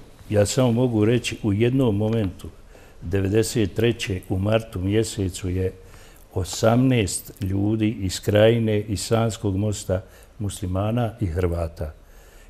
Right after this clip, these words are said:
izgubilo život n-, kod Teočaka. Odvedeni su u kamionu i ostavljeni, m,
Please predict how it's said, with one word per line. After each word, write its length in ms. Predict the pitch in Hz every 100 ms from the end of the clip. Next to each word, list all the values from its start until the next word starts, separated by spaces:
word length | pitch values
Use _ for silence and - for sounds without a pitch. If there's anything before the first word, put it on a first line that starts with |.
| -
izgubilo 600 | 98 87 107 131 123 101
život 440 | 90 117 117 110 - - -
n-, 300 | 95 95 - -
kod 300 | - 131 98 - -
Teočaka. 580 | 110 90 92 87 -
Odvedeni 580 | 95 104 101 101 120 160
su 200 | - 113 -
u 100 | 101
kamionu 600 | 104 104 104 107 104 90 - - - - - -
i 160 | - 92
ostavljeni, 800 | 107 113 - 135 110 110 101 - - - - - - - - - - - - -
m, 200 | 101